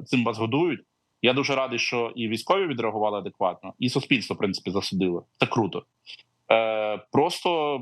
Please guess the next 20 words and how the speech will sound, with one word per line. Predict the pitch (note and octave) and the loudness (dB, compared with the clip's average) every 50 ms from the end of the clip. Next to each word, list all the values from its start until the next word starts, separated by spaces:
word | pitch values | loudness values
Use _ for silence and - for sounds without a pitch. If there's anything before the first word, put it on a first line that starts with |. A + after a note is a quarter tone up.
| B2+ | -8
бажаю, | C3 A#2 A#2+ B2 A#2+ C3 B2+ A#2+ C3+ C#3+ D#3 D3+ D3 C#3 C3 C3 C3 C3 B2+ B2+ | -12 -16 -18 -2 0 0 2 4 2 2 2 0 -2 -2 -2 -2 -2 -2 -2 -2
е, | A#2 | -2
щоб | - - C3 A#2+ | -2 -4 -4 0
ви | C#3+ C#3 | 0 -2
це | C3 - B2+ | 2 2 0
розуміли, | A#2+ A2+ G#2 A2 G#2 G2 F2 D#2+ - - _ _ _ | 0 0 -2 -2 -2 -2 -4 -4 -8 -16 _ _ _
для | G#2+ A2+ A2 | 2 4 4
чого | - - A#2 G#2 | 4 0 0 -2
це | F#2+ - G#2 | -2 -4 -4
робиться. | F2 E2 D#2+ F2 E2+ - - - _ - - - - _ _ | -4 -4 -6 -8 -10 -10 -14 -14 _ -20 -20 -20 -20 _ _
Це | - G#4 A4 - | 2 2 2 2
не | - | 0
помилочка | - B3+ A#3+ B3+ A3+ F3+ - - C#3+ | 2 4 4 4 2 0 0 -2 -2
крінжатини, | B2+ - C#3+ C#3 C3 A#2 A#2+ G#2 F#2+ - F#2+ F#2 F2+ | 0 2 0 0 0 0 0 0 0 -2 -8 -8 -4
та? | - - C3+ C#3+ C#3 B2+ | 0 0 2 2 2 0
От | A#2+ A#2+ A#2+ | -2 -4 -6
хтось | - - G3 F#3+ - | 0 0 0 0 2
сценарій | - D#3+ D3+ D#3 D#3 D3+ C3+ B2+ | -2 0 2 2 2 2 0 -2
неправильно | B2 A#2 - - A#2 A2+ G#2+ G#2+ G#2+ | -2 -2 0 0 0 2 0 -2 -4
написав, | G#2+ G#2+ G2+ - A2 - - F3 F3 E3 - | -4 -6 -8 -8 -2 0 2 2 2 0 -4